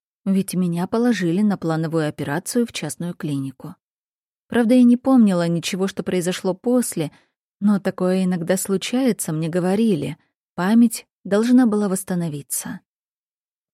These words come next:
Лечение я оплатила сама, но знала, что в случае чего сыновья помогут.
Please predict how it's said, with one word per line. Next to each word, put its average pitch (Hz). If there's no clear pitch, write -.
Лечение 269
я 240
оплатила 202
сама, 156
но 208
знала, 196
что 160
в -
случае 185
чего 185
сыновья 202
помогут. 220